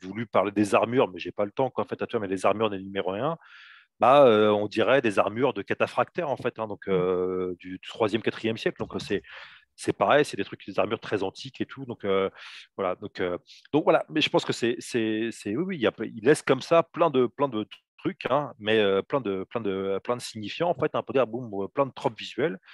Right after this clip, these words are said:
Speaker 1: et puis, euh, puis, euh, ça, mais c'est, c'est mélangé, mais ça, ça baigne. C'est pareil pour la musique, en fait, hein. Si vous écoutez bien la musique, hein, autour de Numénor, en fait, hein, c'est une musique très orientale et tout, voilà, donc, euh,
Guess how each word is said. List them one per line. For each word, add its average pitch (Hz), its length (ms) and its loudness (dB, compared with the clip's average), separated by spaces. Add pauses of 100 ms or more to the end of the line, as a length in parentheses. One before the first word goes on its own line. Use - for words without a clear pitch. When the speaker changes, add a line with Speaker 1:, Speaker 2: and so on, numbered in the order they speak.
(420)
Speaker 1:
et 90 80 -10
puis, 127 280 -8
euh, 85 600 -4
puis, 92 260 -10
euh, 90 160 -6
ça, 98 220 -4 (480)
mais 107 200 -2
c'est, - 220 -2 (100)
c'est - 120 0
mélangé, 139 400 4
mais 170 100 0
ça, 123 200 -2
ça - 180 -2
baigne. 151 460 2 (400)
C'est - 180 -10
pareil 127 180 4
pour 127 160 -2
la 107 80 0
musique, 123 380 -10
en - 40 -12
fait, - 200 -10
hein. 92 140 -12
Si - 140 -20
vous 92 120 -12 (120)
écoutez 107 300 -10
bien 110 140 -2
la 104 80 -2
musique, 101 460 -10
hein, 101 100 0
autour 92 240 -8
de 95 60 -8
Numénor, 101 440 -2
en 98 80 2
fait, - 220 -6
hein, 107 100 -2
c'est - 160 -12
une 92 80 -16
musique 92 280 -16
très 98 260 -4
orientale 101 560 0
et 101 60 -4
tout, - 180 -16
voilà, 104 260 -4
donc, 95 200 -12
euh, 92 180 -8